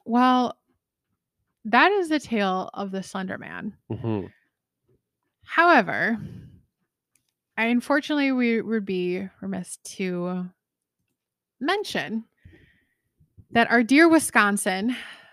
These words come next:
Speaker 1: became very, very infamous and tied into the tale of the Slender Man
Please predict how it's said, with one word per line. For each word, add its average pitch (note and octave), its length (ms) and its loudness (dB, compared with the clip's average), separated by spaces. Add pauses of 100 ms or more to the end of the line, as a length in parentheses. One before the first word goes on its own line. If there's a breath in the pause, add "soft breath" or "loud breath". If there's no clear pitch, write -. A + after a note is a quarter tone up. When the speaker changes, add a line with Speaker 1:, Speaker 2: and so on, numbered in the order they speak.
(240 loud breath)
Speaker 1:
became G#3+ 400 -4
very, A#3+ 600 0 (400)
very C#4 260 4
infamous F#3+ 760 -6 (320)
and G#3 160 -4
tied B3 400 0
into A#3 800 -8
the G#3 100 -6
tale F#3 420 -8
of F#3+ 120 -10
the F#3 100 -8
Slender F3+ 320 -12
Man G#3 360 -8